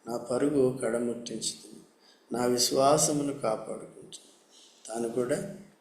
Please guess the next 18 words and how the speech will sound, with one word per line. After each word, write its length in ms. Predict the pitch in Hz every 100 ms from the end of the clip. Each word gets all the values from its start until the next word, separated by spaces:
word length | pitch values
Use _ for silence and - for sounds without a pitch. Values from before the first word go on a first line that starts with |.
| -
తెలియక 420 | 147 175 180 180
క్రీస్తుని 580 | 143 - 139 143 - 117
ఎరకముందు 840 | 117 117 123 113 113 107 113 113 - - _ _ 120
ఎన్ని 680 | 135 156 156 135 135 135 135 127
తప్పులు 360 | 120 - 120
చేశాడో, 560 | 117 113 - 110 107 - - - _ _ _
ఎంత 300 | 123 139 143 147 127 123 127 - - - -
అక్రమ 380 | 123 139 151 147
జీవితం 480 | 135 131 131 127 117
జీవించాడో, 720 | 117 117 117 113 113 110 110 113 - - - - - -
ఎంత 540 | 123 131 131 120 120 - -
యేసు 280 | 151 156 160
ప్రభుని 380 | 160 135 131 123
ఎరిగిన 260 | 120 120
తర్వాత 500 | 120 113 113 113 113
అంత 340 | 117 143 165 165
సక్రమంగా 720 | 160 139 - 131 123 120 113
ఉన్నాడు, 540 | 107 104 107 - -